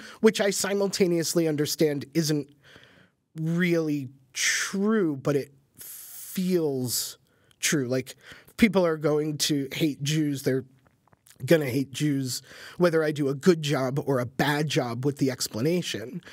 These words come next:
But I always feel very aware that if I am not, um,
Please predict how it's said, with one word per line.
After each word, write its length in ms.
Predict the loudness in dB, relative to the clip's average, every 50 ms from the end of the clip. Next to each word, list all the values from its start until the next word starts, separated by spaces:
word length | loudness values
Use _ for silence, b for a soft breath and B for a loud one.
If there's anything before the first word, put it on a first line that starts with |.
| B B B B B B
But 80 | 4 6
I 80 | 6
always 240 | 2 0 -2 -2 0
feel 220 | 2 2 2 2 2
very 300 | 0 2 2 2 2 0
aware 380 | 0 0 2 2 2 2 0
that 140 | 0 -2 -4
if 120 | -4 -6 -8 -12 _ _ _ -2
I 240 | 2 2 4 4 2
am 400 | 2 0 0 -2 -2 0 0 0
not, 480 | 0 0 -2 -2 -2 -2 -4 -4 -8 -12 _ _ _ _ _ b b b b b b b b b b -6
um, 640 | -4 -2 -2 -2 -6 -8 -8 -10 -10 -10 -12 -12